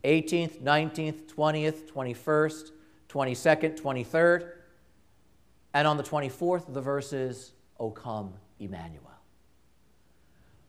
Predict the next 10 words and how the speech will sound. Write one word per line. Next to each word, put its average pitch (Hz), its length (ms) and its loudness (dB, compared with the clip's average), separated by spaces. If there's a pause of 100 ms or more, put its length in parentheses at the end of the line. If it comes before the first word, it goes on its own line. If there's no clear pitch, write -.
(840)
And 196 440 4
just 226 280 -4
note 240 480 4
how 220 500 4
there's 196 280 2
this 180 200 0
marvelous 190 880 0 (460)
progression 147 880 -2 (1000)
through 165 600 0
ancient 220 640 2